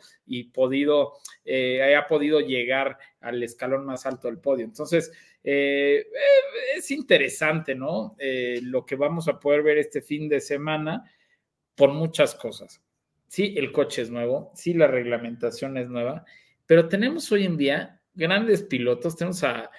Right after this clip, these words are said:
a Carlos Sainz, que lo está haciendo magnífico con un Ferrari que es brutal.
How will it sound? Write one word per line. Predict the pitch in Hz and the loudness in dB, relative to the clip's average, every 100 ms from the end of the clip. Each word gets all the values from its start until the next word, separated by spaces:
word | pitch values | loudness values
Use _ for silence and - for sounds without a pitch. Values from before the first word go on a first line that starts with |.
| - _ | -20 _
a | - 123 120 120 120 117 117 117 117 113 113 117 120 | -4 -2 0 -2 -4 -4 -2 -4 -4 -6 -6 -6 -2
Carlos | 160 156 143 - | 0 2 0 0
Sainz, | 156 156 - | -2 -2 -4
que | 131 | -8
lo | 117 | -6
está | - | 0
haciendo | 143 - 147 139 | 0 0 -6 -6
magnífico | 127 123 120 180 147 151 160 160 156 127 | -6 -6 -6 -6 -4 -2 -2 0 -4 -4
con | - 139 156 | 0 0 2
un | 170 | 2
Ferrari | 170 175 180 180 | 6 8 8 8
que | 180 | 6
es | 180 | 6
brutal. | 180 190 180 180 151 135 - | 8 8 10 8 6 6 0